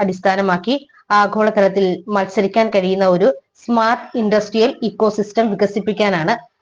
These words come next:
ശ്രദ്ധിക്കുകയെന്ന് പദ്ധതി പ്രഖ്യാപിച്ചുകൊണ്ട് മന്ത്രി കെ എൻ ബാലഗോപാൽ വ്യക്തമാക്കിയിരുന്നു. സംസ്ഥാനത്തെ തുറമുഖാധിഷ്ഠിത സമ്പദ് വ്യവസ്ഥയിലേക്ക്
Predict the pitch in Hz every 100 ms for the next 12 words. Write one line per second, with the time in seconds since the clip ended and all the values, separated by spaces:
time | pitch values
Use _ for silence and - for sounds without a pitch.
0 | _ _ - - _ - 240 208 202 233
1 | 202 185 233 226 202 233 254 247 254 240
2 | 240 202 180 202 202 202 214 - 196 190
3 | 190 185 185 208 202 160 185 277 226 226
4 | 220 202 170 170 185 180 196 196 _ _
5 | _ _ _ _ _ _ _ _ - 277
6 | 262 - 330 320 320 320 262 247 226 247
7 | 240 233 254 247 247 - 214 220 220 220
8 | - 220 214 226